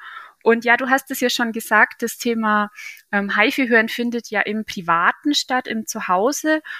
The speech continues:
Und deswegen war es für meine Forschung natürlich auch ganz wichtig, dass ich zu Hause auch bei den Leuten sein kann und mit ihnen auch zu Hause eben, äh, HiFi hören kann und ihre Anlagen hören. Und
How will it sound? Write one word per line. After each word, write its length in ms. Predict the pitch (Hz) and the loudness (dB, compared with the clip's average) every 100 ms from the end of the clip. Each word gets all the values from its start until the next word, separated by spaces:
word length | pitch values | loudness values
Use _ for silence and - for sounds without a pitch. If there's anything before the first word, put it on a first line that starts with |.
| - - _ | -16 -20 _
Und 300 | 220 233 220 | 0 2 2
deswegen 480 | 214 - 233 233 214 | 0 2 0 0 2
war 140 | 202 | 2
es 100 | 220 | 2
für 100 | - | -2
meine 300 | 214 202 202 | -2 -2 -2
Forschung 500 | - 185 202 277 247 | -2 2 2 2 0
natürlich 480 | 220 202 208 202 - | -4 -2 -4 -4 -2
auch 200 | 190 - | -2 0
ganz 280 | 196 185 - | -2 -2 -4
wichtig, 500 | 247 - - - - | -2 -2 -6 -10 -4
dass 280 | 185 - - | -4 -4 -6
ich 300 | 202 - - - - - | -6 -6 -10 -12 -12 -4
zu 200 | 220 196 | -2 4
Hause 460 | 185 285 330 247 | 6 6 6 2
auch 100 | 180 - | 2 -2
bei 140 | 190 | -2
den 160 | 190 185 | -2 0
Leuten 340 | 196 247 - | 2 2 0
sein 320 | 185 185 180 190 | -6 -4 -4 -4
kann 320 | 202 202 214 | -2 -2 -2
und 180 | 202 196 | -4 -4
mit 160 | 208 | -4
ihnen 240 | 196 196 196 | -4 -2 -2
auch 140 | 185 | -4
zu 200 | - 190 | -4 -2
Hause 380 | 185 233 - 190 | 2 2 0 -6
eben, 400 | 175 185 180 185 - - - | -4 -6 -6 -10 -12 -14 -8
äh, 100 | 175 | -6
HiFi 440 | 180 285 - 185 180 | 0 0 -2 -12 -8
hören 220 | 175 185 | -8 -6
kann 320 | - 208 220 | -6 -6 -6
und 100 | 214 | -10
ihre 220 | 202 - | -8 -4
Anlagen 540 | 220 277 202 180 185 185 | -2 -2 -2 -2 -6 -8
hören. 360 | 190 202 269 - - - - _ | -4 -2 -4 -10 -20 -20 -20 _
Und 640 | - 214 214 214 214 - | -4 -2 0 0 -4 -4